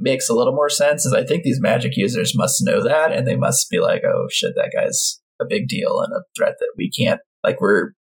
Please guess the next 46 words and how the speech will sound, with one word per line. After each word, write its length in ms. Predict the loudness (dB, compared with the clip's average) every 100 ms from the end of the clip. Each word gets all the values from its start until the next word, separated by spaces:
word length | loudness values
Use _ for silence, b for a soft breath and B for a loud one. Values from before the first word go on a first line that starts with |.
| _
we're 80 | -2
strong, 480 | -2 0 2 2 2
but 120 | 0
we're 80 | 0
not 200 | 0 0
that 200 | 2 0
strong." 400 | 2 2 2 2
So 280 | 0 2 6
I 100 | 6
think 160 | 4 2
it 80 |
makes 180 | 0 0
a 60 | 0
little 160 | 0 2
more 120 | 0
sense 300 | 0 0 0
why 160 | 2 0
these 180 | 0 -4
people 540 | -4 -2 0 0 -4 _ -2
split. 460 | -2 2 2 4 2
And 120 | 2
then 260 | 2 0 -4 _
with 120 | -4 2
Voodoo 240 | 2 2
talking 320 | 2 0 2
about 200 | 2 2
his 120 | 2
allegiances, 760 | 2 2 2 0 0 0 0 0
so 340 | 0 2 2 0 _ -2
In-Betweener's 640 | 0 0 0 0 2 2
like 160 | 2 2
an 60 | 2
agent 340 | 2 2 2
of 160 | 2 0
the 320 | -2 2 0 -2 _ -2
Lord 200 | 0 0
of 100 | 0
Order 380 | 0 0 0
and 100 | 0
the 40 | 0
Lord 180 | -2 -2
of 80 | -4
Chaos. 500 | 0 2 2 -2 -8 -10
It's 80 | -6
kinda 160 | -2
like 120 | -2